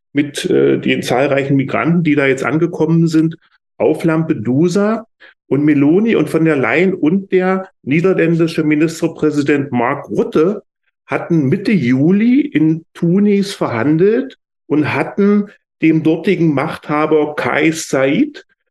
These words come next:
für einen verschärften Küstenschutz bis zu neunhundert Millionen Euro, das ist knapp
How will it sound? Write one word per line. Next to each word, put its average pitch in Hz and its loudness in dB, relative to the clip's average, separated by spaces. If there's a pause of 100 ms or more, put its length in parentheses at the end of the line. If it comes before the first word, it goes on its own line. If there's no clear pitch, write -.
für - 0
einen 156 0
verschärften 151 -2
Küstenschutz 190 -2 (320)
bis 190 0
zu 160 2
neunhundert 185 2
Millionen 151 2
Euro, 170 0
das - -8
ist - -6
knapp 165 -6